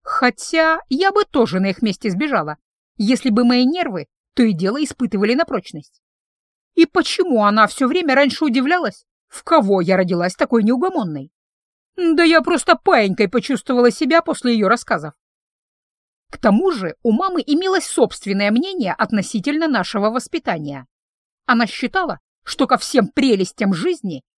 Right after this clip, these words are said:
детей следует готовить с измальства. Именно поэтому я никогда не слышала сказок о волшебной силе любви, заставлявшей людей совершать необдуманные поступки, о принцах, покорённых простушками, о девушках из богатых семей,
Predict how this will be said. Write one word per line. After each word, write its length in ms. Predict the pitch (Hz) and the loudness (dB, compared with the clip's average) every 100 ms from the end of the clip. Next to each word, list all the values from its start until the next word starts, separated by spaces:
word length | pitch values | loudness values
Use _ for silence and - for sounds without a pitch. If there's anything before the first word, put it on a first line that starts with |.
| - | -4
детей 440 | 170 220 208 190 | 0 0 0 -2
следует 420 | - 226 220 269 | 0 0 0 0
готовить 400 | 233 285 220 247 | -2 0 0 0
с 60 | - | -4
измальства. 580 | 240 208 196 - 196 185 _ _ _ _ _ _ | -2 0 -2 -2 -2 -4 _ _ _ _ _ _
Именно 400 | 277 294 285 294 | 0 2 0 0
поэтому 520 | - 415 392 190 147 - _ _ - | 0 -4 -4 -8 -10 -12 _ _ -4
я 200 | 175 285 | 0 0
никогда 480 | 359 330 320 208 185 | 0 0 2 2 0
не 100 | 190 | 0
слышала 440 | 247 202 214 202 | -2 -2 0 -2
сказок 420 | - 359 320 214 _ _ | -2 -2 -2 -4 _ _
о 100 | 247 | 2
волшебной 520 | 214 208 - 247 320 | 2 2 0 0 -2
силе 280 | 285 240 220 | -4 -2 0
любви, 440 | 247 311 208 170 139 _ _ - | -2 -4 -6 -8 -12 _ _ -6
заставлявшей 720 | 202 214 247 208 208 190 233 | -4 0 0 2 2 0 -2
людей 320 | 208 208 240 | 0 0 -2
совершать 540 | 285 254 214 - 233 226 | -2 -2 -2 -2 -2 0
необдуманные 640 | 233 202 202 208 220 240 | 2 2 0 0 0 -2
поступки, 600 | - 294 - 226 - 147 - _ _ _ _ - | -2 -4 -4 -12 -12 -18 -20 _ _ _ _ -2
о 120 | 269 | 0
принцах, 580 | - 214 202 - 180 - - | 0 -4 -4 -6 -10 -12 -4
покорённых 540 | 240 214 196 190 185 | -2 0 0 -2 -4
простушками, 720 | - 196 - 196 - 175 156 - _ _ _ | -4 -6 -6 -8 -8 -10 -10 -16 _ _ _
о 100 | - | -6
девушках 540 | 202 175 190 190 - - | -2 -2 -2 -4 -8 -6
из 180 | 269 165 | -4 -2
богатых 380 | 196 185 185 180 | -2 -2 -4 -8
семей, 360 | - 208 311 | -4 -4 -4